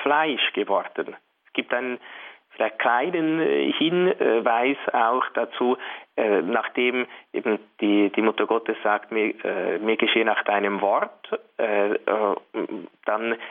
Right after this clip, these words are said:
heißt es auch, danach verließ sie der Engel. Das kann auch so gedeutet werden, nicht eben, jetzt hat er seinen Auftrag erledigt, jetzt kann er wieder gehen, sondern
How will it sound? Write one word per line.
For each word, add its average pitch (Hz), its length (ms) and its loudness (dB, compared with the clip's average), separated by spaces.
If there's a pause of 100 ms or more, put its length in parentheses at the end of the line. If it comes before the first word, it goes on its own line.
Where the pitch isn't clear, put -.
(180)
heißt 110 300 0
es 147 180 -2
auch, 117 380 0 (460)
danach 120 500 2 (300)
verließ 160 500 -2 (160)
sie 92 240 0 (480)
der - 220 -2
Engel. 95 400 0 (360)
Das - 180 -4
kann 120 180 0
auch 127 220 0
so 139 100 -2
gedeutet 123 680 0
werden, 107 380 0
nicht 120 200 -2
eben, 113 160 0
jetzt 104 160 -4
hat 101 140 0
er 107 100 2
seinen 104 280 2
Auftrag 104 520 0
erledigt, 98 500 0
jetzt 113 180 -2
kann 104 200 0
er 98 80 -2
wieder 101 220 0
gehen, 123 380 2
sondern 120 340 0